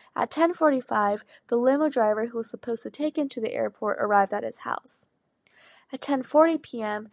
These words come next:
Kato, the house guest, heard three loud bumps outside the guest house he was staying in. And from ten forty P M to ten fifty-five P M,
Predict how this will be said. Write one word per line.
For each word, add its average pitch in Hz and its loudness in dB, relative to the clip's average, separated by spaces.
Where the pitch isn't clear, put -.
Kato, 202 -2
the 254 -2
house 214 -4
guest, 208 -2
heard 240 2
three 311 2
loud 233 6
bumps 202 -4
outside 208 -6
the 208 -12
guest - -10
house 208 -12
he - -14
was 202 -10
staying - -10
in. - -20
And 247 -4
from 240 -6
ten 320 2
forty 311 6
P 311 -4
M 220 -2
to - -12
ten 233 -4
fifty-five 233 0
P 202 -8
M, 208 -6